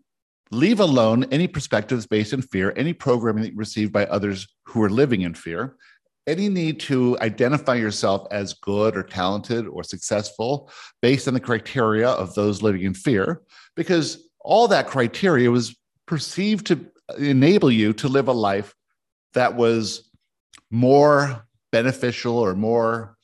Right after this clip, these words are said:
substantial or even more satisfying than those who are not living this good life.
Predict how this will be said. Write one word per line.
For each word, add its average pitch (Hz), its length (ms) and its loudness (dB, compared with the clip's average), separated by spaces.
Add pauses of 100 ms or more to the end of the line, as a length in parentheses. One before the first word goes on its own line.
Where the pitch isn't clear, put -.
(120)
substantial 110 1120 -4 (240)
or 113 220 0
even 190 280 0
more 123 420 0 (460)
satisfying 143 1120 -2 (400)
than 127 180 2
those 127 280 4
who 113 140 -4
are 107 60 -2
not 117 340 -2
living 104 340 -2
this 101 220 -4
good 98 360 -2
life. - 380 -4